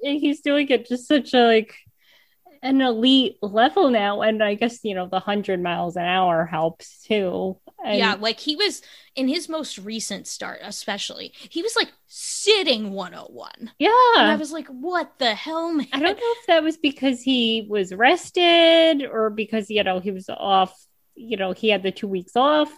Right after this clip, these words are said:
Speaker 1: that he just kind of feels rejuvenated. But, uh, like, I think it was the first time in Statcast's previous start since they've been record-,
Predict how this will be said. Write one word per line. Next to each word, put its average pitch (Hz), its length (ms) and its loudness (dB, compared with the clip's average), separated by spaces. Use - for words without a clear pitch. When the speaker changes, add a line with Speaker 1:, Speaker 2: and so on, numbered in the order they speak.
Speaker 1:
that 202 320 0
he 220 340 -10
just - 200 -20
kind 214 160 2
of 208 80 -8
feels 208 280 -4
rejuvenated. 262 840 0
But, 247 280 2
uh, 269 180 -2
like, 277 400 0
I 262 60 -2
think 370 200 2
it 427 60 2
was 427 160 2
the 359 100 2
first 320 360 2
time 302 400 2
in 233 120 0
Statcast's 233 800 0
previous 247 640 -2
start 175 580 -4
since 247 360 -2
they've 240 220 2
been 214 140 -4
record-, 214 720 -2